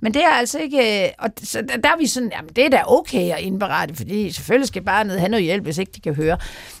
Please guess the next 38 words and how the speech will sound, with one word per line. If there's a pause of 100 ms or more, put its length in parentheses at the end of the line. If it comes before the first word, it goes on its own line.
Men,
men
vi
skal
jo
nok (300)
være
bedre
til
virkelig
at
kigge
på
barnet,
og
det
er
det,
jeg (180)
hører (800)
den
her, (640)
øh,
kvinde,
er
det
jo, (180)
gøre, (540)
hvor
man
kan
sige,
at (280)
det
kan
jo
være,
at